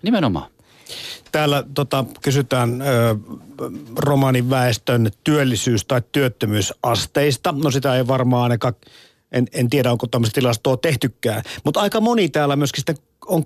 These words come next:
Speaker 2: ollut kumminkin jonkun, ö, semmoisella työmaalla, missä on ollut sitä romaniväestöä.
Speaker 1: Mm.
Speaker 2: Ja tulee aika paljon nyt tällä hetkellä kehuja, että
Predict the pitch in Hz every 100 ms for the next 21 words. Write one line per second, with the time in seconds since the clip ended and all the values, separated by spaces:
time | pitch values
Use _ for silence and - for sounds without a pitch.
0 | - 214 175 139 - 139 123 139 147 139
1 | 135 - - _ - 135 131 127 113 -
2 | - 175 156 147 - - - 196 180 143
3 | 139 120 110 117 143 175 165 107 127 127
4 | 120 101 87 107 - 113 117 123 165 170
5 | 165 180 170 156 - 156 131 139 151 135
6 | 123 113 -